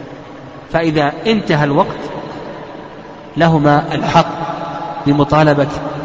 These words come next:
لكل واحد منهما الحق بالمطالبة بقسمة الربح. فإذا كانت الشركة مؤقتة،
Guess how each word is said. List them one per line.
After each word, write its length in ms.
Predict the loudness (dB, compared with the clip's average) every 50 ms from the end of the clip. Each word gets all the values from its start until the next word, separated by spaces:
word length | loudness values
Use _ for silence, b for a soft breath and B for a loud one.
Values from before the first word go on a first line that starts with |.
| -2
لكل 340 | -2 4 6 6 6 6 6
واحد 420 | 6 6 6 4 2 0 2 2
منهما 500 | 2 2 2 4 4 4 4 4 2 0 2 2
الحق 380 | 0 0 0 2 4 4 4 4 2 -2 -6 -6 -6 -8 -8 -8 -8 -8 -10 -10 -10 -10 -10 -12 -12 -12 -12 -14 -14 -14 -14 -14 -14 -14 -14 -14 -14 -14 -16 -16 -16 -16 -16 -16 -16 -16 -16 -14 -12 0 4
بالمطالبة 720 | 4 6 6 6 4 2 2 4 6 6 6 6 4 2 4
بقسمة 420 | 2 4 4 4 2 2 2 2 0 0
الربح. 280 | 0 0 -2 -2 -2 -4 -6 -6 -8 -10 -10 -10 -12 -12 -12 -12 -12 -12 -12 -14 -14 -14 -14 -14 -14 -16 -16 -16 -16 -16 -16 -16 -6 -2
فإذا 200 | 0 2 2 2
كانت 240 | 4 6 4 6 4
الشركة 420 | 4 2 4 4 4 6 6 4 4
مؤقتة، 520 | 4 4 4 2 2 2 -2 -4 -4 -4